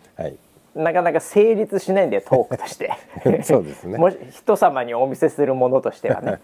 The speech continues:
Speaker 1: <laughs> はい、
Speaker 2: うん。
Speaker 1: はい。
Speaker 2: まあ、なので、まあ、もう大抜擢ですよね。
Speaker 1: あ、ありがとうございます。
Speaker 2: うん。まあ、誰もいなかったという。
Speaker 1: はい。
Speaker 2: <laughs> 誰もいなかったっていう、その、
Speaker 1: はい。
Speaker 2: それをできるというか、
Speaker 1: <laughs>
Speaker 2: 時間的にもみたいなのもあって、まあ、村P。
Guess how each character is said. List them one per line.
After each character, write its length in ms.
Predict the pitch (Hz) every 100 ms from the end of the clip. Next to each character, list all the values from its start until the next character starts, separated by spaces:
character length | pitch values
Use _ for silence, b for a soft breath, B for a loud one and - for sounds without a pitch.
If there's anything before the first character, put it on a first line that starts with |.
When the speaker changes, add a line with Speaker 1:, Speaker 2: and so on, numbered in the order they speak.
| -
Speaker 1:
<laughs> 120 | _
は 80 | -
い、 20 | 78
Speaker 2:
う 40 |
ん。 180 | 113 101
Speaker 1:
は 40 |
い。 60 | 104
Speaker 2:
ま 140 | 175 208
あ、 40 |
な 100 | 247
の 140 | 254 180
で、 120 | 143
ま 200 | 143 131
あ、 60 |
も 180 | 123 139
う 60 | 117
大 220 | 139 139
抜 160 | 139 135 -
擢 200 | 117 -
で 100 | 92
す 100 | -
よ 100 | 90 -
ね。 260 | 180 185 - _ -
Speaker 1:
あ、 140 | 98 110
あ 40 |
り 40 | 113
が 40 |
と 60 | 101
う 20 |
ご 60 | 85
ざ 60 | 71
い 40 |
ま 60 | -
す。 100 | 160
Speaker 2:
う 40 | 160 135
ん。 20 |
ま 60 |
あ、 40 | 143
誰 220 | 160 180
も 140 | 165
い 100 | -
な 80 | 196
か 160 | - -
っ 40 | -
た 140 | -
と 140 | - -
い 60 |
う。 0 |
Speaker 1:
は 240 | 151 208 185
い。 40 |
Speaker 2:
<laughs> 1800 | - 427 - - - - - 285 - - - 339 - - - - - -
誰 220 | 165 180
も 160 | 214 208
い 80 |
な 120 | 190 202
か 120 | 160
っ 40 | -
た 140 | - 117
っ 40 | -
て 120 | - 110
い 260 | 101 101
う、 40 | 104
そ 160 | 127
の、 100 | 117
Speaker 1:
は 160 | 110 -
い。 20 |
Speaker 2:
そ 180 | - 131
れ 200 | 123 123
を 120 | 120
で 160 | 113 135
き 180 | 143 131
る 220 | 107 92
と 100 | 95
い 100 | 92
う 60 | 98
か、 320 | - 82 - 135
Speaker 1:
<laughs> 80 | -
Speaker 2:
時 160 | 117
間 260 | 98 113 117
的 240 | 123 -
に 120 | 110 107
も 240 | 92 -
み 60 | 104
た 160 | 101 90
い 40 |
な 100 | 90
の 80 | 90
も 160 | 92
あ 40 | 101
っ 40 |
て、 200 | - 202
ま 120 | 165
あ、 40 | 123
村 220 | 113 110
P。 380 | 107 101 92